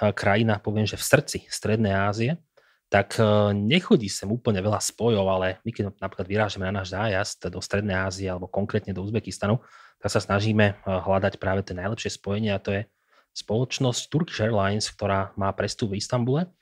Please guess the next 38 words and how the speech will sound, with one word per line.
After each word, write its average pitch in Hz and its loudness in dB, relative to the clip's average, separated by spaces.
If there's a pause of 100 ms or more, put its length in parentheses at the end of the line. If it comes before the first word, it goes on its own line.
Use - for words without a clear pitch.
(300)
Veľmi 147 6
kvalitná, 110 4
jedna 95 -4
z 90 -6
najkvalitnejších 95 -2
spoločností 98 -6
vôbec, 117 0 (240)
no 95 -4
a 92 -4
tým 98 -6
pádom 95 -4
sa - -8
ocitneme 98 -4 (480)
priamo 117 6
v 98 0 (320)
Uzbekistane. 104 0
Turkish 180 4
Airlines 139 4
je 117 0
kvalitný 104 2
vďaka 101 -2
tomu, 101 0
že 104 4 (320)
má 107 4
linky 104 2
napríklad 98 0
dneska 95 -2
už 101 0
do 113 -6
Taškentu, 113 0
do 92 -6
Samarkandu, 95 0
do 90 -10
Buchary 95 4
otvoril 92 -6
nedávno 95 -4
linku, 98 -4
čiže 107 0